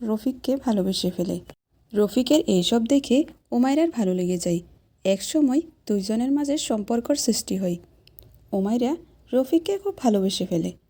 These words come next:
প্রথমে তো দুইজনের মাঝে এক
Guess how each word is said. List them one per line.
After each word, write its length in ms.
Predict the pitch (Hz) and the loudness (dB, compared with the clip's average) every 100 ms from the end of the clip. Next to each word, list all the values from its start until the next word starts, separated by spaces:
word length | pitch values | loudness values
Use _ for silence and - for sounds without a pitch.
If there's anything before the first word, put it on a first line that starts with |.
| _ _ _ _ _ _ _ _ | _ _ _ _ _ _ _ _
প্রথমে 420 | 269 269 330 381 | 0 4 6 6
তো 160 | 277 269 | 4 2
দুইজনের 580 | 240 196 190 220 262 | 2 2 4 4 6
মাঝে 420 | 285 294 254 262 - _ _ - | 6 6 4 2 0 _ _ -6
এক 200 | 269 | -6